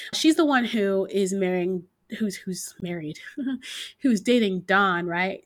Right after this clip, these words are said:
Dawn, da, da, da, da, da, da, Dawn, Dawn. Da, da, da, da, da, da. Dawn is so fine. And there's, like, all this drama about them being in a relationship and they got kicked out of both of their groups, right?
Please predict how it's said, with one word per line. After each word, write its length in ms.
Dawn, 260
da, 80
da, 120
da, 240
da, 220
da, 0
da, 260
Dawn, 300
Dawn. 380
Da, 100
da, 120
da, 340
da, 160
da, 80
da. 320
Dawn 240
is 200
so 200
fine. 460
And 220
there's, 200
like, 160
all 100
this 160
drama 320
about 260
them 160
being 460
in 140
a 60
relationship 440
and 80
they 100
got 200
kicked 240
out 100
of 120
both 200
of 80
their 140
groups, 420
right? 400